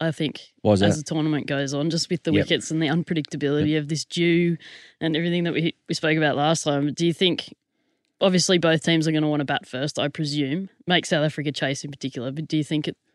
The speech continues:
Speaker 1: it's gonna be
Speaker 3: Yeah, I, I do. And I think there's a number of reasons for that. What you said there and the pressure of a semi-final. Um,
Speaker 2: Mm.
Speaker 3: that, that does different things to, to different countries.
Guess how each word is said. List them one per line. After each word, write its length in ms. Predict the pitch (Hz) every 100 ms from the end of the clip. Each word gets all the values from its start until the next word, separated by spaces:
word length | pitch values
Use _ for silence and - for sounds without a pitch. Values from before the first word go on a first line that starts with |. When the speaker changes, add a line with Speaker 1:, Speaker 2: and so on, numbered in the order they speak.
| _
Speaker 1:
it's 100 | -
gonna 180 | - 160
be 280 | 151 147 147 - _ _ _ -
Speaker 3:
Yeah, 180 | 117
I, 260 | - 113 113
I 40 |
do. 220 | 104 101 98
And 180 | 127 131
I 100 | 135
think 260 | 127 107
there's 160 | 113 98
a 40 |
number 220 | 101 110 117
of 60 |
reasons 320 | 104 90 95 -
for 60 |
that. 180 | 87 95
What 180 | 107 110
you 60 | 107
said 260 | - 101
there 240 | 104 107 -
and 380 | 113 113 107 92 - _ _ -
the 80 | 101
pressure 320 | 127 113 110
of 60 |
a 40 | 92
semi-final. 640 | - 101 92 95 110 92 - _ -
Um, 320 | 95 95 92
Speaker 2:
Mm. 20 |
Speaker 3:
that, 140 | 101 -
that 140 | 113
does 200 | 107 101
different 320 | - 113 101
things 240 | 98 110 95
to, 180 | 101 101
to 140 | -
different 320 | 95 110 104 101
countries. 440 | 117 113 123 110